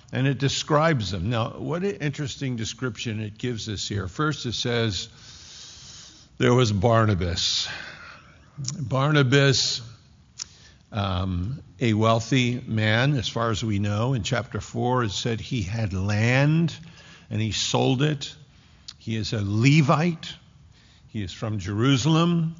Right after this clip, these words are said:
and he brought the money from the land. No doubt he's from Cyprus. It tells us right that in chapter four.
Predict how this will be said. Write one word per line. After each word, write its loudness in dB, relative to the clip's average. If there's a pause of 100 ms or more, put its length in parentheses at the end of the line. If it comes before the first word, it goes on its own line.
(320)
and -6
he 0
brought 0
the -2
money 2
from -4
the -2
land. 0
No -2
doubt -2
he's -6
from 0
Cyprus. -2
It -8
tells -6
us -8
right -4
that -4
in -2
chapter -4
four. -2